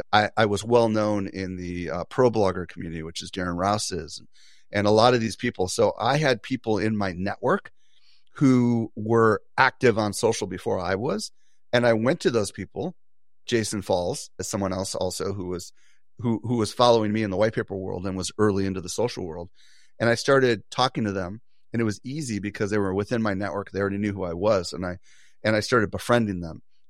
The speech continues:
and I started asking them, "Who do I need to know?" And Denise Wakeman said, "You need to know Mari Smith." Mari Smith, I went to an event in San Diego. I sat close. I talked to her afterwards. I offered to interview her because I was doing these little interviews before I had a podcast,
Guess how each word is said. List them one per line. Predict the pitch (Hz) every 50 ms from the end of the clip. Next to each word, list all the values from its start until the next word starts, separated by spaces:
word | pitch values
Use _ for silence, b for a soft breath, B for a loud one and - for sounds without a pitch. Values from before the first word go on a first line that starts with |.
| - -
and | 104
I | 104
started | 98 - - 98 107 101 - -
asking | 107 104 107 113 - - 117 98 98
them, | 95 80 87
"Who | - 123
do | 104 101
I | 95
need | 92 92 -
to | 87
know?" | 78 92 113 127 113 87 - - - - - - - -
And | 107 90
Denise | - 104 110 110 95 -
Wakeman | 110 110 113 - 107 98 90
said, | - - 95 92 82 -
"You | 92
need | 92 90 -
to | 87
know | 90 92 87
Mari | 85 82 82 69 -
Smith." | - - 131 117 92 - - - - - - - -
Mari | - 101 95 92
Smith, | - - - 123 123 120 - - - - - - - - -
I | 98
went | 101 104 107 -
to | - 107
an | 92
event | 90 90 113 117 -
in | -
San | - - 104 95
Diego. | 82 87 87 101 110 117 117 117 113 120 - - - -
I |
sat | 90 - - 107 101 101 - - - - - - -
close. | - 113 113 123 127 - - - - - - - - - - - -
I | 95 90
talked | - - 117 113 - -
to | - 107
her | 98 95
afterwards. | 101 113 127 - 123 117 120 120 117 113
I | 101 90
offered | 85 101 98 - 113 101
to | - -
interview | - 98 110 110 107 110 113 113 113
her | 110 110 113
because | 107 101 - - 92 92
I | 92
was | 95 92 87
doing | - 104 101 98
these | 95 92 85 98
little | 98 92 87
interviews | 85 87 95 104 98 101 101 104 95
before | - 92 - 98 95 95
I | 92
had | 87 92 85
a | 71
podcast, | - 87 92 92 - - 92 95 101 95 -